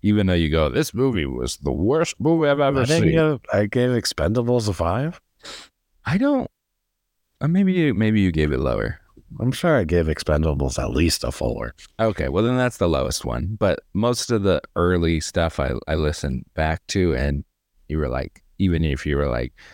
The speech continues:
Speaker 1: Scream, you were like, "This movie sucks balls," and then you were like, "Five." So, um,
Speaker 2: It sucks for me, but
Speaker 1: yeah.
Speaker 2: I think for m-,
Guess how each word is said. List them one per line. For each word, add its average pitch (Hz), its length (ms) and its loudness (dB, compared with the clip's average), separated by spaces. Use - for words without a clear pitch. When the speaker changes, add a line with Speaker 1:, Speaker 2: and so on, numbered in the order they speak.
Speaker 1:
Scream, 120 580 0
you 92 80 4
were 82 80 4
like, 76 220 -2
"This - 240 -4
movie 170 260 -2
sucks - 600 -4
balls," 117 560 0
and 85 120 2
then 82 80 2
you 76 80 0
were 67 60 2
like, 71 160 -2
"Five." 90 480 -2
So, 67 340 -4
um, 147 300 -2
Speaker 2:
It - 100 -2
sucks 202 380 -2
for 156 220 0
me, 151 300 2
but 92 440 0
Speaker 1:
yeah. 87 340 2
Speaker 2:
I 131 140 -2
think 156 340 -2
for - 280 0
m-, 101 320 0